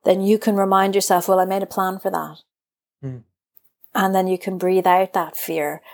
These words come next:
Speaker 1: and realize that actually inside your egg is still that specific frequency vibration of fear. And then outside of your egg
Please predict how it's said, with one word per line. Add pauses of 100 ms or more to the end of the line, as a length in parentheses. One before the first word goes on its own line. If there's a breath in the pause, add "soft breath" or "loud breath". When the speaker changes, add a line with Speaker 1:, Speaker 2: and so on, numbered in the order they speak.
Speaker 1:
and
realize
that
actually (400 soft breath)
inside
your
egg (280 soft breath)
is
still
that
specific (560 soft breath)
frequency
vibration
of
fear. (160 soft breath)
And
then
outside
of
your
egg